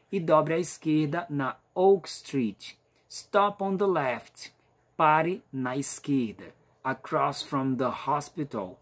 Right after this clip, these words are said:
and next to the church." De frente pro hospital e próximo à igreja.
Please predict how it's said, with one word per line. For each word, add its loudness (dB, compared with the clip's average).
and 0
next -6
to -4
the -4
church." -2
De 0
frente -2
pro -2
hospital 0
e 2
próximo -2
à -4
igreja. 0